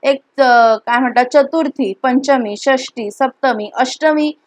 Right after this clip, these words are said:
पासून आपल्याला असा अर्धा चंद्र व्यवस्थित दिसायला लागतो. अष्टमी, नवमी, दशमी, एकादशी, द्वादशी, त्रयोदशी, चतुर्दशी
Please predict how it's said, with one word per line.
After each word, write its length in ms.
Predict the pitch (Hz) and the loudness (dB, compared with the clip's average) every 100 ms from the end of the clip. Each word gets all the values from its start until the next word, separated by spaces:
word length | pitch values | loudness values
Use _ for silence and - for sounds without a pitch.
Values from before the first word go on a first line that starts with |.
| _ - | _ -2
पासून 340 | 254 254 262 | -2 0 -2
आपल्याला 360 | 262 220 233 247 | -2 -2 2 2
असा 340 | 247 247 247 | 2 2 2
अर्धा 260 | 214 196 226 | 2 2 0
चंद्र 380 | 233 233 226 247 | 0 -4 -2 -2
व्यवस्थित 540 | 226 208 214 - 240 | -2 -4 -6 -8 -10
दिसायला 420 | 202 202 208 190 | -10 -4 0 0
लागतो. 440 | 185 185 - 185 - _ _ | 0 -4 -4 -6 -6 _ _
अष्टमी, 640 | - - - 233 220 220 220 | -4 -4 -4 -6 -4 -6 -4
नवमी, 560 | 233 240 220 214 214 208 | -2 -2 -4 -8 -6 -2
दशमी, 540 | 254 262 262 220 220 | -2 -2 -4 -6 -6
एकादशी, 840 | 233 226 262 254 214 208 - 233 285 _ _ _ - | -8 -4 0 0 0 -8 -10 -12 -12 _ _ _ -12
द्वादशी, 760 | 208 220 220 214 214 - 269 339 _ - | 0 2 2 -2 -10 -10 -12 -12 _ -8
त्रयोदशी, 720 | 233 226 226 220 - 262 349 - _ _ _ _ _ _ _ _ _ _ _ - | -2 0 0 -2 -4 -8 -8 -8 _ _ _ _ _ _ _ _ _ _ _ -4
चतुर्दशी 760 | 254 285 285 247 208 - 269 | -2 0 0 0 0 -2 -8